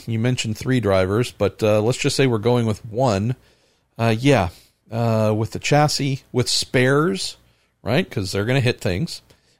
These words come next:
Uh, and your extra noses, your extra, I'm sorry, front noses, hashtag front nose,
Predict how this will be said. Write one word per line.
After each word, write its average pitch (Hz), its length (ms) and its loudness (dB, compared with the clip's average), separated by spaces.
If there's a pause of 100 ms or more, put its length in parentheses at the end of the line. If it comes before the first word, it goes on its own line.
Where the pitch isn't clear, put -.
(140)
Uh, 107 220 -2
and 107 160 -2
your 107 160 -2
extra 104 320 -4
noses, 147 640 0 (300)
your 107 180 -2
extra, - 380 0
I'm 113 100 0
sorry, 85 280 -2 (220)
front - 560 -2
noses, 156 600 -2 (340)
hashtag 90 460 -2
front - 260 -8
nose, - 380 -12